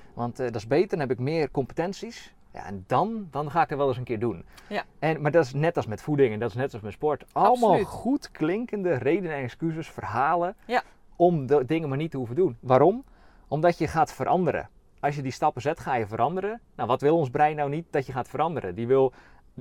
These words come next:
Speaker 1: zeg maar, de John in dit geval of de Janine houden wie je denkt te zijn op dat moment.
Speaker 2: Ja, en waar je nu bent, dat is lekker comfortabel,
Speaker 1: Exact.
Speaker 2: hè? Ja. Nou, het is mooi dat je dat zegt, want, ehm, sowieso vertel je hiermee ook waarom het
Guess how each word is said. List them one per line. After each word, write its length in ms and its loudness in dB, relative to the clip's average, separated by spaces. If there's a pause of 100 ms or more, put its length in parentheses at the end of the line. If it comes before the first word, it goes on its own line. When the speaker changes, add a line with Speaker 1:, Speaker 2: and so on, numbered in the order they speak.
Speaker 1:
zeg 180 -4
maar, 160 0
de 80 -8
John 280 2
in 80 -2
dit 140 0
geval 220 0
of 100 2
de 80 -14
Janine 380 -4
houden 520 4 (160)
wie 200 -4
je 100 2
denkt 220 -2
te 60 -6
zijn 240 -2
op 60 -8
dat 140 -8
moment. 220 -10
Speaker 2:
Ja, 80 -6 (160)
en 140 -8
waar 160 -2
je 80 -4
nu 140 -6
bent, 260 -6
dat 100 -16
is 60 -18
lekker 260 -8
comfortabel, 520 -10
Speaker 1:
Exact. 400 -10
Speaker 2:
hè? 60 -10
Ja. 120 -8 (600)
Nou, 120 0
het 100 -6
is 0 -
mooi 200 -4
dat 160 -6
je 60 -10
dat 180 -10
zegt, 320 -14
want, 420 -10
ehm, 440 -8 (320)
sowieso 800 0 (920)
vertel 520 -4
je 140 -4
hiermee 520 -6
ook 240 -6
waarom 400 -6
het 280 -14